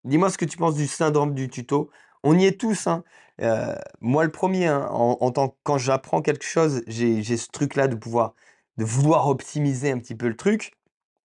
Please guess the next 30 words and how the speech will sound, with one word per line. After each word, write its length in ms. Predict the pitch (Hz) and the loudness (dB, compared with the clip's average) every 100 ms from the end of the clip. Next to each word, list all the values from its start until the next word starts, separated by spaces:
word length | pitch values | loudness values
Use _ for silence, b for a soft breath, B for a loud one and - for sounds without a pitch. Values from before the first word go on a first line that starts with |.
| _ _ _ _ _ _ _ _ _ _ | _ _ _ _ _ _ _ _ _ _
Et 360 | 185 214 208 - _ _ _ _ _ _ _ | 6 6 4 -4 _ _ _ _ _ _ _
en 160 | - 156 | 0 0
tant 320 | - - 160 | 0 -4 -2
que 60 | 135 - | -4 -10
prof, 500 | - 202 208 - - _ _ _ _ - | 0 0 0 -6 -16 _ _ _ _ -8
j'ai 300 | 113 160 190 | 0 2 2
ce 100 | - | 0
truc-là 400 | 165 147 180 185 | -2 0 2 4
de, 280 | 156 139 123 | 6 4 2
de 220 | 120 123 | -2 -4
vouloir 280 | 123 151 160 | -2 2 2
aussi 220 | 151 170 | 0 -4
faciliter 640 | - 160 - 147 135 151 | -2 -2 -2 -4 -2 -2
l'accès, 520 | 151 127 - - 151 151 b b b - | -2 -2 -2 0 0 -2 b b b -2
euh, 280 | 107 101 101 | 2 2 0
ben, 420 | 101 98 95 107 | -6 -8 -2 0
à 60 | 104 | 0
mes 220 | 107 107 | 0 0
élèves, 220 | 139 139 | 0 -2
tout 80 | - | -4
simplement, 400 | 117 104 113 135 | -6 -2 0 2
leur 200 | 117 - | 2 -2
proposer 360 | 110 - 110 | -6 -4 -2
une 100 | 123 | -2
voie 200 | 113 135 | 0 -2
qui 100 | 131 | -2
va 100 | 110 | -4
être 160 | 113 - b b b _ | -6 -6 b b b _
plus 120 | 123 | -6
simple. 280 | - 117 | -2 -2